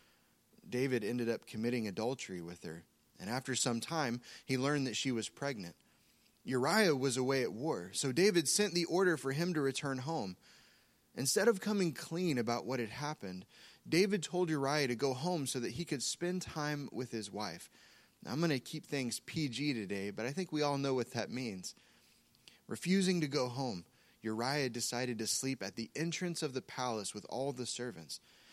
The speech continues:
And when asked why he didn't go home to be with his wife, this was his response.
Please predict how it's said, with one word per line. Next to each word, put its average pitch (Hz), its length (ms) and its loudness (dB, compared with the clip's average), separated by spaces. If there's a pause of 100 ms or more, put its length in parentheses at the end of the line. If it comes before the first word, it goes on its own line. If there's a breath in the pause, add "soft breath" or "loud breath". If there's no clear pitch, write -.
(140 loud breath)
And 143 120 2
when 160 100 4
asked 185 380 4
why 156 160 4
he 165 60 6
didn't 170 220 4
go 160 140 4
home 180 300 2
to 135 80 0
be 156 160 0
with 165 140 -2
his 113 160 -4
wife, 139 280 0 (300 loud breath)
this 165 260 4
was 170 180 2
his 151 240 -2
response. 110 640 -4